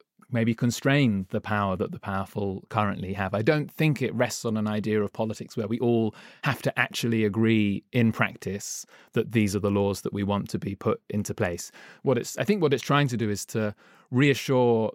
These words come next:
the broad majority, who maybe are not part of a powerful elite, that, that reducing the power of that elite is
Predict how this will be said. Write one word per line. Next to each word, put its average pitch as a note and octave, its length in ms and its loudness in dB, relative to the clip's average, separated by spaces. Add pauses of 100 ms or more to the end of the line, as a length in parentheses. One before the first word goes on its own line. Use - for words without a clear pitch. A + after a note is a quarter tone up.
the A2 120 -4
broad A#2+ 480 2
majority, A2+ 800 -2 (160)
who B2 80 0
maybe A2+ 280 2
are G#2+ 60 0
not A2+ 380 2
part G2+ 260 -4
of F#2+ 140 -8
a F#2+ 100 -6
powerful G2+ 480 -6
elite, F#2+ 380 -4 (380)
that, G#2+ 220 0 (440)
that G2+ 280 0
reducing B2 600 2
the A2 80 2
power G2+ 280 -2
of G2 100 -6
that G#2 180 -2
elite G#2 320 -4
is A2 320 -2